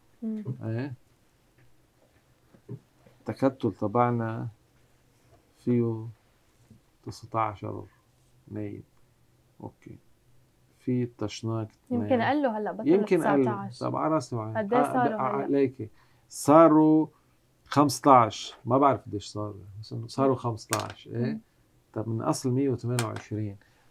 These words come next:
Speaker 2: معقولة تحملينا من أصل مية وتمانية وعشرين؟ يعني في عندك مية و-، مية، مية واتناش، مية وحداش، مية وتلتاش.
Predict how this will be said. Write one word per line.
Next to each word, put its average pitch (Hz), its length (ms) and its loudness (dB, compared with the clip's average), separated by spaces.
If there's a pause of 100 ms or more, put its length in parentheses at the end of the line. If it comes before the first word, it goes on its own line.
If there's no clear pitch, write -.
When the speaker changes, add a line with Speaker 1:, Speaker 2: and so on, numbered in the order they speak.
(200)
Speaker 2:
معقولة 120 340 0
تحملينا 110 680 -6 (640)
من 107 100 -6
أصل 127 300 -2
مية 117 260 0
وتمانية 104 380 -6
وعشرين؟ 104 520 -12 (460)
يعني 120 220 -2
في - 140 -6
عندك 120 400 -4
مية 110 640 -4 (800)
و-، - 100 -8 (1200)
مية، 120 540 -2
مية 120 260 -2
واتناش، 104 600 -4
مية 107 180 -6
وحداش، 98 640 -6
مية 110 100 -4
وتلتاش. 107 760 -2